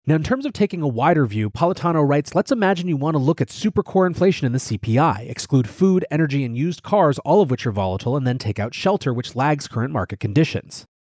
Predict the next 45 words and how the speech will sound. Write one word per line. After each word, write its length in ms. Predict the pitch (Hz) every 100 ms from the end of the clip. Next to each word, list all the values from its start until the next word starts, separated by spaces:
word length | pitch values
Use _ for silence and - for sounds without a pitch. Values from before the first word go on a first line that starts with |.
| _ -
That 180 | 156 170
figure 260 | 175 180
grew 220 | 143 151
less 220 | 135 147 -
than 160 | 143
two 240 | - - 202
percent 400 | 202 - 180 -
annualized 640 | 156 185 143 120 127 135
over 100 | 120
the 100 | 139
last 300 | 117 90 -
three 160 | - 87
months." 560 | 98 143 - - - _ _ _ _ _
Harvard 220 | - 135 123
economist 380 | 131 120 120
Jason 320 | - 90 107 92
Furman 300 | 131 131 120
agreed 380 | 110 143 180
with 160 | 113 95
this. 420 | 87 - - - _ _ _
He 100 | 143
said 200 | 151 139
excluding 400 | - - 131 120
housing, 440 | - 214 190 139
which 140 | 123 127
is 80 |
about 180 | 117 127
forty 300 | - 180 196
percent 300 | 202 151 135
of 100 | 110
core 320 | - 202 180
and 240 | 139 123 110
used 220 | 110 -
cars, 500 | - 190 127 110 - -
super 420 | - - 269 233
core 240 | - 135
inflation 420 | 123 135 123 -
was 120 | 127 -
consistently 640 | 123 - 180 - 180 170
modest 440 | 131 160 185 -
for 100 | -
the 40 | 165
last 340 | 143 98 98
three 160 | - 104
months, 460 | 104 175 98 -